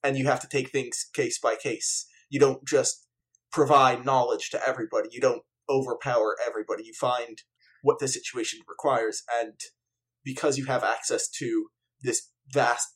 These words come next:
pool of guidance and a little bit of foresight and personal strength, you're able to effectively guide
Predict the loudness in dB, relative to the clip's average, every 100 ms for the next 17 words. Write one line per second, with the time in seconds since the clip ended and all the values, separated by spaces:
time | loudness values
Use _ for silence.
0 | -10 -6 -2 -2 0 2 2 2 -2 -20
1 | _ _ _ 4 4 2 -4 -2 -2 -4
2 | -4 -4 -4 -4 -4 -4 -4 -6 -10 -2
3 | -2 0 2 2 0 -8 _ _ -8 -8
4 | -12 _ _ _ _ -6 -6 -6 -8 -2
5 | 0 0 -2 _ _ _ _ -2 0 -2
6 | -6 -8 -10 -20 _ _ _ _ _ _
7 | _ _ _ _ -10 -8 0 0 0 -8
8 | -6 -6 0 2 2 0